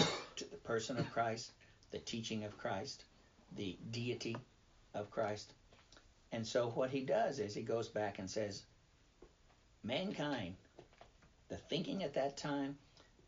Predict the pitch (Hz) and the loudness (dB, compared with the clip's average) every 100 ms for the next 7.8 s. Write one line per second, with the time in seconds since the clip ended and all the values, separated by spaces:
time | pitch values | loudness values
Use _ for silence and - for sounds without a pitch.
0 | - 110 107 87 82 - 107 90 76 85 | -2 0 2 -2 -6 -4 -2 0 -2 -4
1 | 78 104 127 156 147 180 147 143 143 - | 0 0 0 2 2 2 0 2 0 2
2 | 165 151 131 135 - - - 117 117 107 | -2 0 -2 -4 -8 -20 -8 -2 0 0
3 | 104 113 90 80 - 139 147 151 165 143 | 0 -2 -2 -2 0 6 6 6 0 0
4 | 131 143 170 170 - - 120 - 143 - | 2 2 2 -2 -6 -4 -4 -2 -4 -2
5 | - - 120 127 123 - 123 117 117 120 | -6 -6 -6 -4 -4 -4 -4 -2 -4 -6
6 | - - - - 101 104 117 - - 117 | -18 -20 -12 -6 -4 -2 0 2 2 0
7 | - 110 - - - - - - | -2 -4 -4 -4 -2 -2 -4 -6